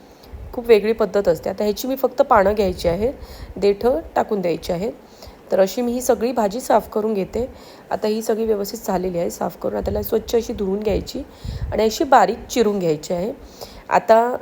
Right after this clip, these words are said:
धुवून घेतलेली आहे. आता काय काय जणं काय करतात, ही भारगीची भाजी कडवट असल्यामुळे ती भाजी पाणी उकळून चांगली त्याच्यामध्ये उकळून घेतात आणि ते पाणी आहे ते फेकून देतात, पण त्यांनी सत्व सगळं निघून जातं.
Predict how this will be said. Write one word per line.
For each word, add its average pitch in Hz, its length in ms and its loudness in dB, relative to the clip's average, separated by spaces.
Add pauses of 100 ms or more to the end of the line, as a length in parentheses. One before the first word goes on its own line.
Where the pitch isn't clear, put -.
धुवून 214 260 0
घेतलेली 214 380 4
आहे. 185 260 0 (600)
आता 196 160 -2
काय 226 220 6
काय 240 180 4
जणं 262 200 6
काय 311 140 6
करतात, 226 440 4
ही 226 100 -2
भारगीची 214 400 0
भाजी 233 200 0
कडवट 220 380 2
असल्यामुळे 226 500 2 (520)
ती 240 60 -2
भाजी 240 480 0 (460)
पाणी 214 240 6
उकळून 240 420 2
चांगली 226 260 4
त्याच्यामध्ये 233 400 2
उकळून 240 360 0
घेतात 185 300 -2 (160)
आणि 196 260 2
ते - 40 0
पाणी 220 340 4
आहे 247 100 2
ते 294 140 -2
फेकून 233 380 -2
देतात, 165 240 -4 (420)
पण 233 100 2
त्यांनी 254 200 2
सत्व 254 360 6
सगळं 254 280 4
निघून 226 300 0
जातं. 208 360 2